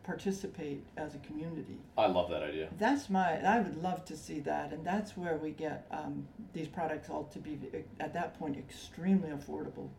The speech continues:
Speaker 2: Yeah.
Speaker 1: because there's really virtually no ongoing cost. So even compared to a pharmaceutical or even a supplement,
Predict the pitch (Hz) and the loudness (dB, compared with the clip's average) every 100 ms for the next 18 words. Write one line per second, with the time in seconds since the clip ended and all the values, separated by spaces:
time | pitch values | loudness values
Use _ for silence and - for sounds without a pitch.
0 | - 87 95 147 - - - - - - | -8 0 0 0 -4 -12 -16 -18 -18 -6
1 | 175 165 170 214 196 156 - - - - | -4 0 6 8 8 6 0 -6 -10 -6
2 | 185 - 180 165 165 - 160 165 160 147 | -2 0 0 2 0 2 0 0 -2 -4
3 | 143 - 180 143 139 - - 165 156 - | -4 -4 -2 -2 -4 -10 -4 0 0 -2
4 | 175 170 160 - 151 160 143 139 151 139 | -4 -6 -8 -8 -8 -6 -6 -6 -6 -6
5 | 139 - - - - - - 147 139 226 | -6 -10 -18 -20 -18 -10 -6 -4 -2 4
6 | 208 196 165 143 - 143 139 - 147 143 | 4 4 0 -2 -4 -2 -2 -2 -4 -2
7 | - - 196 147 135 | 0 0 -2 -2 -2